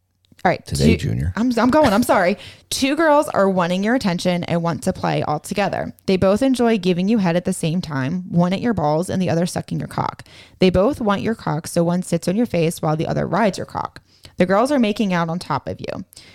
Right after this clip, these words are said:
Speaker 1: You make the wo-, the one you are fucking orgasm into the other girl's mouth as she moans in pleasure. You then have both girls get in doggy with asses up and fuck each other,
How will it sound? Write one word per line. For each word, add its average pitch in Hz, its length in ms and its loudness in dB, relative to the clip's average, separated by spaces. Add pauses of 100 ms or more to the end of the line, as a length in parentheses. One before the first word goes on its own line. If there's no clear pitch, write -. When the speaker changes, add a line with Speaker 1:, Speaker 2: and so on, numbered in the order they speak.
(220)
Speaker 1:
You 208 320 2
make 208 340 0
the 196 120 2
wo-, 170 220 0 (840)
the 180 100 4
one 190 420 -2
you 214 180 -4
are 220 100 0
fucking 175 440 -6
orgasm 170 500 -2
into 220 220 -2
the 233 120 2
other 175 200 2
girl's 175 240 0
mouth 147 200 -2
as 160 120 -4
she 156 160 -6
moans 160 320 -4
in 156 100 -6
pleasure. - 420 -6 (320)
You 190 140 6
then 196 160 6
have 208 240 2
both 196 260 2
girls 185 300 0
get 170 160 -2
in 196 140 -2
doggy 175 320 0
with 170 180 -2
asses 156 340 -4
up 170 280 2
and 165 120 -2
fuck - 240 0
each 196 220 -6
other, 160 340 -2